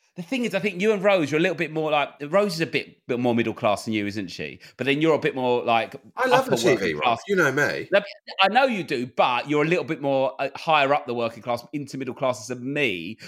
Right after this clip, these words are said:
Speaker 1: So that, like, my, my T V gene is so strong in my kids that they will gobble it up forever. Do you know what I mean? That is something you cannot take out
Speaker 2: Well,
Speaker 1: of them.
Speaker 2: do you know what?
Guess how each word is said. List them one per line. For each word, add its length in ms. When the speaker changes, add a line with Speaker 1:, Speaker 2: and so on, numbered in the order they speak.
Speaker 1:
So 420
that, 160
like, 200
my, 360
my 240
T 220
V 400
gene 400
is 120
so 300
strong 380
in 100
my 160
kids 480
that 180
they 220
will 400
gobble 280
it 60
up 320
forever. 480
Do 60
you 200
know 40
what 60
I 20
mean? 140
That 100
is 100
something 240
you 80
cannot 360
take 260
out 160
Speaker 2:
Well, 80
Speaker 1:
of 60
them. 60
Speaker 2:
do 40
you 60
know 200
what? 380